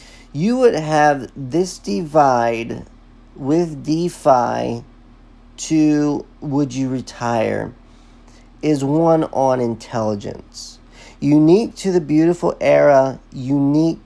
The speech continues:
to this generation. And we will serve seventh gen runway,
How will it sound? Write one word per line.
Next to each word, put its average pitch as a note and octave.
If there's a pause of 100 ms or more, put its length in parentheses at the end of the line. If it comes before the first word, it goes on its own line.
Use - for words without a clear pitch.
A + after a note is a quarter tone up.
to C3 (680)
this C3
generation. G#2 (2500)
And G#3
we A#3+
will F3+
serve A#2
seventh A#2+
gen A2 (880)
runway, B2+